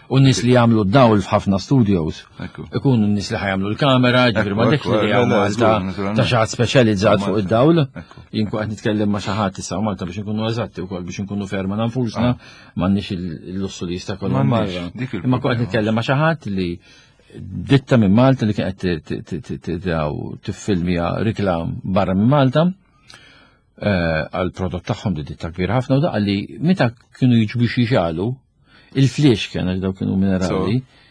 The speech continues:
Speaker 1: jiġi jixalhom ex. Ma meta jiġu biex jixalu n-nies, jiġi
Speaker 2: Mhm.
Speaker 1: jixalhom why.
Speaker 2: Ekku.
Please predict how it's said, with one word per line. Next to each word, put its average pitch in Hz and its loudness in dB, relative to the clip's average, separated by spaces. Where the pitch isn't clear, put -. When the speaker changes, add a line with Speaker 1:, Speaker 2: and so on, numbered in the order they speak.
Speaker 1:
jiġi 156 4
jixalhom 147 4
ex. - -4
Ma 135 8
meta 190 4
jiġu 123 4
biex 120 -2
jixalu 117 2
n-nies, 127 2
jiġi 135 2
Speaker 2:
Mhm. 175 2
Speaker 1:
jixalhom 135 2
why. 107 0
Speaker 2:
Ekku. - -16